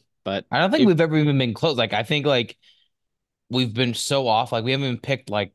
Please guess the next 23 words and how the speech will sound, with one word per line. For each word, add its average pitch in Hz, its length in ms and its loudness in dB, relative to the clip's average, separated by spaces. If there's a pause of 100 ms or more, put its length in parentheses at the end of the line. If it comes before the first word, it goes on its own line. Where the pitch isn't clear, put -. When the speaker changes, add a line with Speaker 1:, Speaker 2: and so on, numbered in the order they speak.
(120)
Speaker 2:
the 101 120 -6
right 107 340 -4
matchup, 104 560 -6
not 104 260 -4
alone 101 240 -4
the 95 240 0
Speaker 1:
Well, 143 160 4
I 139 80 0
mean, 139 180 0
it's 131 140 -4
kinda 156 260 -2
hard 135 240 2
to 117 60 -4
pick 127 240 -2
the 113 240 -4
right 120 240 -2
matchup 110 400 -4
if - 280 -10 (120)
there's 113 160 -2
only 110 160 0
one 101 240 -2
underdog. 95 500 -6 (1500)
Speaker 2:
True. - 320 -12